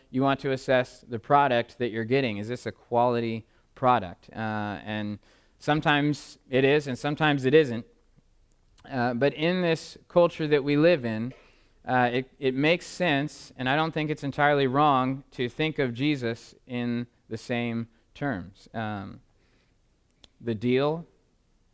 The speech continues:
the price that we pay, and the product that we receive. Uh, in, in,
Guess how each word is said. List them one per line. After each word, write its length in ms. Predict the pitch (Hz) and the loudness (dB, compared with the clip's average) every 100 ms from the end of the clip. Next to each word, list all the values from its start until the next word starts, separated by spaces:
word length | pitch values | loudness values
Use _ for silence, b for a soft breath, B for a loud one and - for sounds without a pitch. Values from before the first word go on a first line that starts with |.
| _ _ | _ _
the 100 | 110 | -12
price 400 | 107 139 131 - | -4 0 0 -2
that 160 | - 110 | -8 -6
we 120 | 120 | -6
pay, 460 | - 120 113 117 143 _ _ _ _ _ _ _ _ _ _ _ _ | -4 -2 0 -4 -10 _ _ _ _ _ _ _ _ _ _ _ _
and 140 | 110 | -10
the 60 | 107 | -8
product 600 | - 147 143 110 107 _ _ _ _ _ _ | 0 2 2 0 -4 _ _ _ _ _ _
that 120 | 107 | -8
we 140 | 101 101 | -6 -8
receive. 440 | 101 - 135 87 - _ _ _ _ _ _ _ _ _ _ _ _ _ _ _ _ _ _ _ _ _ _ _ _ _ | -10 -10 -8 -8 -14 _ _ _ _ _ _ _ _ _ _ _ _ _ _ _ _ _ _ _ _ _ _ _ _ _
Uh, 340 | - 123 117 113 | 0 2 2 0
in, 180 | 139 143 | -2 -4
in, 540 | - 151 151 143 143 | -2 -2 0 -2 -4